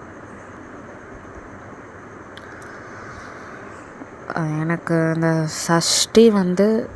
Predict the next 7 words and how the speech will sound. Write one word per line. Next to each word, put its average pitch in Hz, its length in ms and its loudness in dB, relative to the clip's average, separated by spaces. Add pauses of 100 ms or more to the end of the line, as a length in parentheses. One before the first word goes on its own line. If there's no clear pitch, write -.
(460)
இவ்வளோ 226 880 12
பெரிய 196 340 10 (2250)
எனக்கு 180 580 6
ஒரு 165 380 6
சக்தியை 196 560 6
கொடுக்கும்னு 180 500 4
நான் 160 500 2